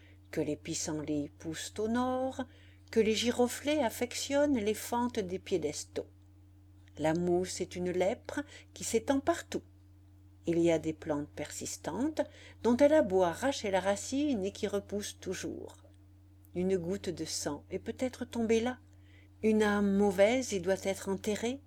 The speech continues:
jetant à jamais hors de terre les pointes rousses de ses chardons. Dans ce cimetière de la royauté, les morts ont des floraisons étranges.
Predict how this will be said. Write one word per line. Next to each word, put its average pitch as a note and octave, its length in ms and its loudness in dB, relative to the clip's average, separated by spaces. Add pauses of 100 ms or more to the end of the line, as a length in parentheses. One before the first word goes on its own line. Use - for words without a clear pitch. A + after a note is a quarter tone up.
(160)
jetant F#3 680 -2
à A3 120 2
jamais G#3 580 -2
hors G3+ 200 -2
de F#3 120 0
terre F#3 480 -2
les F#3+ 100 -2
pointes F#3 420 -6
rousses E3+ 360 -2
de F#3 80 -2
ses F3 180 -4
chardons. F#3+ 460 -4 (1120)
Dans B3+ 180 2
ce C#4+ 140 0
cimetière C4+ 640 2
de G#3+ 80 0
la G#3 160 2
royauté, F#3 640 0 (580)
les F#3+ 120 2
morts F#3+ 560 -2
ont D3+ 80 -6
des D#3 120 -4
floraisons D#3 680 -6
étranges. - 800 -10